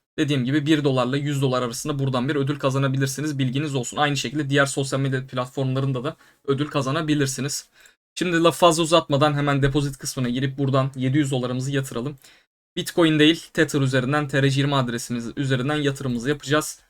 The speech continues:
Buraya yatıracağım tutarı girdiğimizde yatırdığımız tutar bize günlük olarak ne kadar kazandırıyor, saniye olarak ne kadar kazandırıyor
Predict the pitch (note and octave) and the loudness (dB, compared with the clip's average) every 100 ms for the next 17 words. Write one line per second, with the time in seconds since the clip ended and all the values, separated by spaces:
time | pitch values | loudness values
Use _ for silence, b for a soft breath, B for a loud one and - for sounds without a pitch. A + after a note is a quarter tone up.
0 | _ D3+ E3+ E3 E3 F3 D#3 E3 D#3+ - | _ 4 8 8 6 2 0 0 0 0
1 | C#3 C3+ D#3+ D3 B2+ A#2+ D3+ C#3 C3+ C#3+ | 0 2 2 2 0 0 0 0 0 0
2 | D#3 D3 - C3 B2+ C3 C3 C#3 D3 C3+ | 0 -2 -2 -2 0 -2 0 0 0 0
3 | A#2+ B2 B2+ D3+ D#3 D#3 C#3+ D3 D3 D3+ | -2 -6 -2 0 2 0 0 0 2 0
4 | C#3+ C3+ B2+ C#3+ D3+ D#3 D#3 C#3+ D3+ C#3+ | 0 0 0 2 2 0 -2 -2 -2 -2
5 | C#3+ C#3+ D#3 D3 D3+ D3+ D#3+ | -6 -4 -2 0 0 2 2